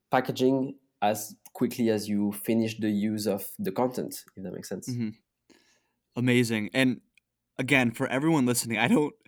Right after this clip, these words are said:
Speaker 2: typically recommend turning off the interview, but I, I don't believe I'm understating
Speaker 1: <laughs>
Speaker 2: the magic in this product. So if you have a second, go to Notpla, at Notpla on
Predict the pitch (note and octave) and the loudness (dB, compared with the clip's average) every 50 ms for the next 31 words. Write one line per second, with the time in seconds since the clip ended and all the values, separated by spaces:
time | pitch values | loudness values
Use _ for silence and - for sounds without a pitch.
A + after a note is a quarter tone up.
0 | - - _ _ _ - - E3 E3 - E3+ D3 D#3+ E3+ E3 D3 A#2+ B2+ B2 A#2+ | -20 -20 _ _ _ -8 -2 -2 0 0 0 0 2 4 4 4 4 4 2 2
1 | B2+ C3+ A#2+ A2+ A2 A2 A2 A#2 B2 B2+ C3+ C3+ - _ - _ _ _ _ - | 2 0 0 2 2 2 2 2 2 0 0 -2 -6 _ -20 _ _ _ _ -10
2 | - - C#3 C3+ C3+ C3 C3+ C3 C3 - - A2 A2 G#2+ A2 A#2+ A#2+ - - A#2 | -6 -2 0 0 2 4 4 4 2 2 0 -2 0 0 0 -2 -4 -6 -8 -8
3 | G#2+ - G#2+ G#2 A2+ A#2 B2 C3+ C3+ C#3+ C#3+ A#2+ B2+ A#2+ A2 - - - - - | -6 -4 -4 -4 -4 0 2 2 4 4 2 2 2 2 2 2 -2 -14 -20 -20
4 | _ _ _ _ _ _ _ _ _ _ _ _ - A#2+ B2 - - A#2+ B2+ D3 | _ _ _ _ _ _ _ _ _ _ _ _ -4 -4 -2 -2 -2 0 0 0
5 | D#3+ D3 C#3 B2 B2 B2+ B2+ B2+ A#2+ G2+ A#2 A2+ A2+ A2+ - _ - - C#3 D3 | 0 0 0 0 4 4 4 4 4 2 0 2 2 0 -2 _ -2 0 0 2
6 | D#3 D3+ D3+ C#3 - - - - - B2 B2 C3 B2 A#2+ A2+ A2 G#2+ G#2+ G#2+ G2+ | 4 4 4 4 2 0 -2 -2 0 2 2 4 2 2 2 0 0 -2 -4 -6
7 | - - G#2+ - - A2 - _ _ _ - A#2+ A2+ B2+ B2 B2 B2+ A#2+ A2+ G#2+ | -8 -14 -20 -18 -18 -18 -18 _ _ _ -10 -2 2 4 4 6 6 4 4 2
8 | A2 A#2+ A#2 A2+ C3 B2 - A#2+ A2+ A2 A2 - - - B2+ A2+ A2+ A2+ B2+ B2 | 2 0 0 0 -2 -2 0 0 0 0 -2 -4 -6 -4 -2 0 0 0 -2 -4
9 | - - C#3 - - - D3+ D3+ B2 A#2+ - - - A#2+ A#2 - A#2 A2 - - | -4 -6 -6 -4 -2 -2 -2 -2 -2 -2 -4 -4 -4 -4 -6 -4 -6 -6 -6 -4
10 | - A#2+ A#2+ C3 B2+ - C3 A2 G#2+ G#2 G#2+ A2+ B2+ C3+ - - - - B2+ A2+ | -2 0 0 0 0 -2 -4 -4 -2 -2 0 0 -2 -2 -2 -8 -10 -6 -2 0
11 | G#2+ G#2 - B2+ C3 - - A#2+ A#2 A2+ D#2 - - - - A2+ A2 G#2+ G2+ G2+ | 0 0 0 0 -2 -2 -2 -2 -2 -2 -2 -4 -8 -2 0 2 2 2 2 0
12 | - A2+ A2+ A2+ | 0 0 0 -2